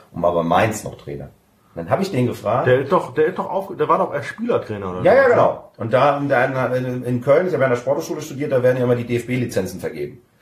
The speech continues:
Speaker 1: Und das sind dann immer die ganzen ehemaligen Bundesligaspieler, die da dann ihren Lehrgang und sozusagen machen.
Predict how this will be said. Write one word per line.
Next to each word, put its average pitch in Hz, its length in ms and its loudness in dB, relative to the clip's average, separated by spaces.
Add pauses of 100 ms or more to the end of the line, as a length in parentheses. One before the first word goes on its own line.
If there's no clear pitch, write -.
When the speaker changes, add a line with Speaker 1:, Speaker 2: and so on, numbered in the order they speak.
(140)
Speaker 1:
Und - 60 -12
das 101 80 2
sind 117 100 2
dann 117 120 2
immer 117 80 0
die 117 80 2
ganzen 117 240 -2
ehemaligen 113 340 2
Bundesligaspieler, 123 800 4
die 110 140 -4
da 113 160 6
dann 113 160 2
ihren 110 120 -2
Lehrgang 101 360 4
und 82 60 -6
sozusagen 80 480 -4
machen. 78 280 -14